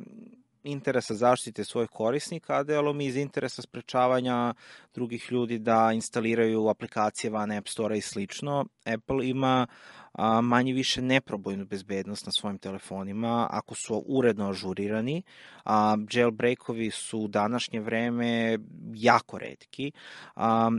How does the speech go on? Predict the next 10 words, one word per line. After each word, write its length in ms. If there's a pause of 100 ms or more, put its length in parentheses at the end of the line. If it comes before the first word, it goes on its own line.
(180)
i 480 (260)
Apple 320
je 300 (400)
u 120
svrhe, 1000
m, 220 (160)
a, 260 (100)
zaštite, 680
da 120
kažem, 600